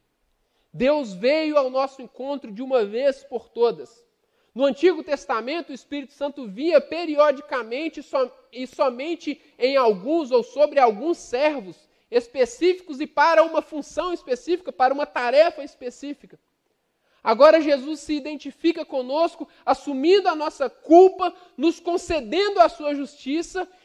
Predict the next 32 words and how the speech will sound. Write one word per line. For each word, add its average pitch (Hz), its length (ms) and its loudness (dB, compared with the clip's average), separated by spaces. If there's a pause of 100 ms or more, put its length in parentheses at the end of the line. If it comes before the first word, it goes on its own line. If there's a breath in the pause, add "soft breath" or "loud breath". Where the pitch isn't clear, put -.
e 269 140 0
aqueles 349 560 -2
que 330 100 -12
com 294 200 -4
ele 349 280 -2
se - 160 -10
identificam, 311 800 -4
se 330 300 -2
rendendo 320 720 -4
a 247 140 4
ele, 285 420 0 (200 soft breath)
morrendo 311 640 4
para 320 240 2
a - 20 0
sua 302 220 -2
própria 294 400 0
vida, 269 480 -4 (100)
abrindo 381 540 4
mão 339 260 -2
da 339 140 4
sua 370 400 0
vida 311 420 4
e 320 140 2
assumindo 330 720 2
ou 302 80 2
se - 180 -6
identificando 339 680 -6
com 320 120 -6
a 285 100 0
vida 330 300 -6
de 311 160 -6
Cristo 359 720 0